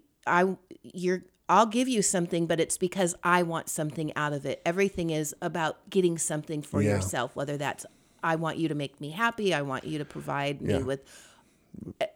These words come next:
Speaker 1: excellent
Speaker 2: Yep.
Speaker 1: pleasure," or
Speaker 2: Yeah.
Speaker 1: whatever. Um, the definition of an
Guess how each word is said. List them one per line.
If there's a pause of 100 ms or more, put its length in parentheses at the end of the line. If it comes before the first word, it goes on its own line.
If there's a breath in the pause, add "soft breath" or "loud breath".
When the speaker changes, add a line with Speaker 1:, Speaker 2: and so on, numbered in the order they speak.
Speaker 1:
excellent
Speaker 2:
Yep.
Speaker 1:
pleasure,"
or
Speaker 2:
Yeah.
Speaker 1:
whatever. (560 loud breath)
Um, (360 soft breath)
the
definition
of
an